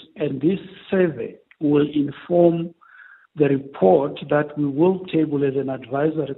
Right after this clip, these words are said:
committee to, to the minister. And then, uh,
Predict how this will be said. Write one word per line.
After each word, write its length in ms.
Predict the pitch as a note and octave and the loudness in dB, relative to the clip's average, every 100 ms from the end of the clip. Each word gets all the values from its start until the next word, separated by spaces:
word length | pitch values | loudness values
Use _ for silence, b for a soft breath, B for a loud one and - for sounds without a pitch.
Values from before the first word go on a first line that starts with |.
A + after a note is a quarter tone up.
| - | -2
committee 540 | D#3+ D3 C3 - - - | 0 0 -6 -14 -20 -10
to, 340 | D#3 C3+ B2+ - _ b b b b b _ | -8 -6 -8 -14 _ b b b b b _
to 100 | - | -4
the 100 | D3 | 0
minister. 540 | B2+ C#3+ F3 - - - - _ | 4 4 4 0 -6 -16 -20 _
And 280 | C3+ C#3 C3+ | -4 -2 0
then, 280 | C#3 C#3+ C#3+ | 0 -2 -4
uh, 320 | C#3 C3+ C3+ | -4 -6 -8